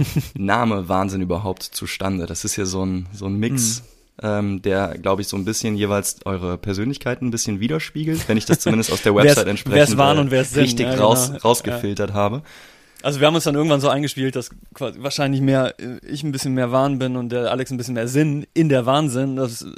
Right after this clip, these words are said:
Speaker 1: macht aber, das stimmt aber nicht ganz, weil der Alex auch vollkommen wahnsinnig ist. Ähm,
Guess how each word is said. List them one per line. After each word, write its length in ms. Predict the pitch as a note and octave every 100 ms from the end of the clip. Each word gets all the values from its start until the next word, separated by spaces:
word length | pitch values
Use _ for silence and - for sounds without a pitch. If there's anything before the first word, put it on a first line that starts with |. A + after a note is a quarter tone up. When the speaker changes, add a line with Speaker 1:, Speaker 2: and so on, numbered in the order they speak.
| - -
Speaker 1:
macht 360 | C3 D#3 -
aber, 220 | C3 B2+ A#2+ - _ -
das 140 | A#2
stimmt 180 | - E3+
aber 120 | B2+
nicht 140 | B2 A2+
ganz, 220 | B2 A#2+
weil 80 | A#2+
der 100 | A#2+
Alex 200 | B2 A#2
auch 120 | A2+
vollkommen 460 | - B2+ A2+ A2+ A2
wahnsinnig 440 | G#2+ A2 A#2+ C3+
ist. 200 | D#3+ - - - - - -
Ähm, 460 | C3 C3 C3+ C3+